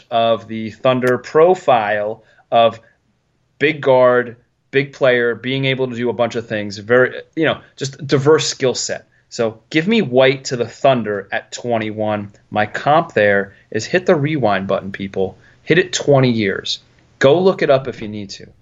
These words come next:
Think Gerald, Gerald Wilkins with the Knicks. Remember how nasty Gerald Wilkins was with the Knicks before Ewing got there? He was really talented.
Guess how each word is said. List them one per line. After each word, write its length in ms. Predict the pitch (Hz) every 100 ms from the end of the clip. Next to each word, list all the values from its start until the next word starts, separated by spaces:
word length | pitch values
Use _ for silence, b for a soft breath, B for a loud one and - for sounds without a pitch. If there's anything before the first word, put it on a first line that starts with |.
| b b b _
Think 300 | 175 208 -
Gerald, 720 | 117 120 139 147 135 135 -
Gerald 480 | 117 135 170 170 123
Wilkins 580 | 113 113 110 101 98 -
with 120 | 101
the 80 | 95
Knicks. 680 | 95 95 - - - - - _ _ _
Remember 200 | 175 233
how 120 | 254 180
nasty 540 | 117 113 120 - 123
Gerald 300 | 113 113 110
Wilkins 340 | 113 120 110
was 140 | 113 104
with 100 | 104
the 60 |
Knicks 240 | 104 107 -
before 460 | 110 - 113 113
Ewing 340 | 113 113 107 110
got 260 | 113 117
there? 320 | 131 123 131 b b b
He 180 | - 196
was 200 | 156 107
really 500 | 101 113 135 131 123
talented. 640 | - 120 113 110 113 110